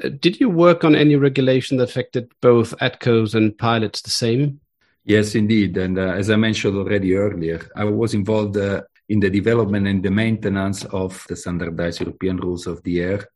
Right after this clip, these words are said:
Speaker 2: sera, which of course addresses not only air traffic services, but also pilots and other actors. And then, of course, as I said, also the air traffic services requirements, of which I'm very proud of.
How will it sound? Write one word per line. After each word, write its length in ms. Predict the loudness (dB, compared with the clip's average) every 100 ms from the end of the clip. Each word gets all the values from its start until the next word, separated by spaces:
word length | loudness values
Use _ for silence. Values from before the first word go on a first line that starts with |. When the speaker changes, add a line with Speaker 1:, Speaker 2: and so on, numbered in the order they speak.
| _
Speaker 2:
sera, 640 | -2 2 4 4 2 -2 -16 -20 -20 -20 -20 -20 _
which 160 | -10 -4
of 160 | -4 2
course 300 | 4 4 2
addresses 500 | 2 2 2 0 -2
not 220 | -2 0
only 240 | 2 2
air 100 | 0
traffic 400 | -2 -6 -4 -6
services, 600 | -2 0 2 -2 -2 -4
but 260 | -2 -6 -4
also 240 | -4 -4
pilots 560 | -2 0 2 2 0 -2
and 140 | -2
other 280 | -2 -2 -2
actors. 460 | -4 -4 -10 -12 -12 _ _ -2
And 100 | 4
then, 120 | 6
of 180 | 6 4
course, 320 | 4 4 2
as 240 | 0 0 -2
I 60 |
said, 400 | 0 2 2 0
also 320 | -6 -6 -4
the 140 | 0 0
air 80 | 0
traffic 380 | -2 -2 -4
services 760 | -2 -2 0 -2 -4 -4 -6 -10
requirements, 580 | -6 -4 -2 -2 -4 -6
of 120 | -8
which 260 | -8 -10 -8
I'm 140 | -6
very 200 | -6 -8
proud 360 | -8 -4 -4 -4
of. 200 | -8